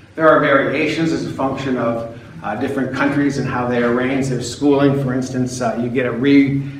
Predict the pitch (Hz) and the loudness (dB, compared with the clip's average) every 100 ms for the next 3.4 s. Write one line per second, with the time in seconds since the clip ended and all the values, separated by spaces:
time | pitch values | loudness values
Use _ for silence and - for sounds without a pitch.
0 | - - 113 117 147 147 143 139 - 135 | -16 -6 -4 -2 -2 0 2 2 2 2
1 | 120 - 135 123 131 131 123 131 143 131 | 0 0 -2 2 2 2 2 0 0 -2
2 | 117 - 117 139 139 143 139 - - 143 | -2 -6 -2 2 2 2 0 -4 -2 2
3 | 143 147 147 - | 4 4 2 -4